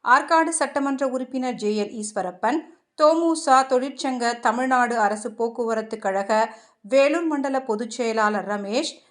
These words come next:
விழுப்புரம் கோட்ட மேலாண் இயக்குனர் குணசேகரன் மற்றும் வேலூர் மண்டல பொது மேலாளர் எட்வின்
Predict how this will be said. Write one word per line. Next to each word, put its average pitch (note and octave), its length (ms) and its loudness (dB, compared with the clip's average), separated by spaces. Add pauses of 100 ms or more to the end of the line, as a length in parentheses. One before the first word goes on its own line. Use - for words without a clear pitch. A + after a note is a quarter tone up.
(180)
விழுப்புரம் D#4+ 560 -2
கோட்ட C4 280 2
மேலாண் A#3 420 -2
இயக்குனர் A3 520 -6
குணசேகரன் G#3+ 600 -6
மற்றும் G3+ 380 -2 (420)
வேலூர் C#4+ 360 4
மண்டல D4+ 360 0
பொது A#3+ 260 -2
மேலாளர் A3+ 520 -2
எட்வின் A3 400 -4